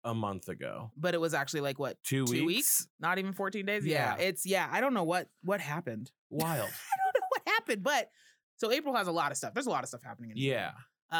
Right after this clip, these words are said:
Speaker 2: Um, but
Speaker 1: Taxes are due.
Speaker 2: taxes are due. And that actually does align with, uh,
Speaker 1: Rihanna?
Speaker 2: that does align with the topic for the day.
Speaker 1: It does.
Speaker 2: So, and,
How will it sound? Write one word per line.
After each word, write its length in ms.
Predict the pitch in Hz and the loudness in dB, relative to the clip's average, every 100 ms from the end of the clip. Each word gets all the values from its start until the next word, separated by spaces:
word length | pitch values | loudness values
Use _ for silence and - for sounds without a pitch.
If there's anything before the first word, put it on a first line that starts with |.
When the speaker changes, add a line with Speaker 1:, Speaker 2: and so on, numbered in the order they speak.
| 160 139 | 2 0
Speaker 2:
Um, 160 | 147 | -4
but 80 | - 294 | 0 2
Speaker 1:
Taxes 240 | 233 156 135 | 2 0 -2
are 80 | 139 | -2
due. 280 | 143 135 139 | 0 -2 -2
Speaker 2:
taxes 440 | - 226 226 233 | -4 -2 -2 -2
are 80 | 220 | -2
due. 480 | 156 170 151 131 139 _ _ - | -2 -2 -2 -4 -12 _ _ -6
And 80 | 180 | -2
that 120 | 285 | 0
actually 260 | 240 - 147 | 0 -2 -2
does 180 | 143 | -2
align 300 | 131 123 117 | -2 -6 -6
with, 200 | 117 117 | -8 -10
uh, 220 | 107 104 113 | -10 -10 -6
Speaker 1:
Rihanna? 540 | 104 104 113 131 147 139 _ _ _ _ _ _ _ _ _ - | -4 -2 0 0 -2 -6 _ _ _ _ _ _ _ _ _ -4
Speaker 2:
that 140 | 147 | -2
does 200 | 143 143 | 0 0
align 340 | 151 143 135 139 | 0 0 0 0
with 100 | 135 | -2
the 80 | 131 | -4
topic 400 | 127 120 123 123 | -4 -4 -4 -6
for 140 | 120 | -6
the 100 | 117 | -4
day. 380 | 123 113 87 135 | -4 -4 -6 -8
Speaker 1:
It 140 | 101 | -8
does. 180 | 107 117 - - | -6 -6 -8 -6
Speaker 2:
So, 380 | - 202 190 - _ - | 0 2 2 -4 _ -4
and, 140 | 196 | -2